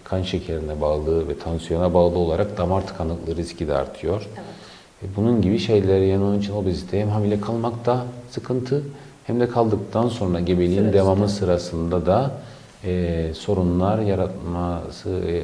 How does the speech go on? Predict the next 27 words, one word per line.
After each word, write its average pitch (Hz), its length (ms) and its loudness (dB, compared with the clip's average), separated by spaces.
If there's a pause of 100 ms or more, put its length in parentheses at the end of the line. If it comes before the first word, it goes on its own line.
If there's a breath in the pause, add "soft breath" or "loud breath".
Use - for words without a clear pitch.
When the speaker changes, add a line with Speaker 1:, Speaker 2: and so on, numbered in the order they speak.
(160)
Speaker 1:
potansiyel 82 500 -4
olarak 76 220 -4
sorun 87 280 -4
yaratma 85 340 -6
ihtimali 85 420 -6
olan 69 300 -6
bir 69 80 -10
şey. 123 220 -4 (400 loud breath)
Ama 127 140 -2
tabii 131 220 2
ki 110 160 -2
bu 107 100 4
obez 104 180 4
insanlar 92 400 0
çocuk 95 260 -4
doğuramaz 90 560 0 (280 loud breath)
anlamına 87 420 0
gelmiyor. 90 520 4
Biz 104 100 -4
ona 101 200 2
göre 85 240 4
işte - 280 -4 (600 loud breath)
uygun 90 420 0 (100)
şeker 90 380 -2
takibi, 80 440 -6
tansiyon 85 460 -6
takibi, 82 520 -6